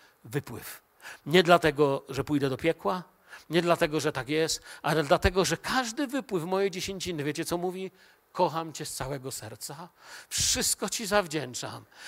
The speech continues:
i przez moje błogosławieństwo chcę błogosławić mój zbór, aby mógł błogosławić innych.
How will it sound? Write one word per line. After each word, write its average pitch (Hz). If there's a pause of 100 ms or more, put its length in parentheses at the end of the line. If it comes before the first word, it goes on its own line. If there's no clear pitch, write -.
i -
przez 175
moje 240
błogosławieństwo 196
chcę -
błogosławić 147
mój 165
zbór, 135 (220)
aby 156
mógł 160
błogosławić 139
innych. 123